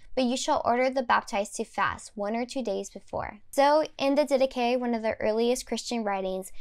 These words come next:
we learn about the way in which we are to be baptized, which hence explains the importance of baptism and how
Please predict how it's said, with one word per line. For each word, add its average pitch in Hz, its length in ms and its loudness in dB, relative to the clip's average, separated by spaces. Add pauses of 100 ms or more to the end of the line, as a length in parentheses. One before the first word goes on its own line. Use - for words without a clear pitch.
(180)
we 247 320 2
learn 220 360 4
about 208 300 2
the 208 80 0
way 190 320 2
in 185 140 -4
which 185 180 -6
we 185 100 -2
are 196 140 0
to 196 140 -8
be 196 220 -2
baptized, 196 640 0
which 202 360 -4
hence 196 440 -6 (100)
explains 190 640 -4
the 196 100 -4
importance 190 640 -6
of 196 160 -8
baptism 226 560 -2
and 233 100 -6
how 202 140 -6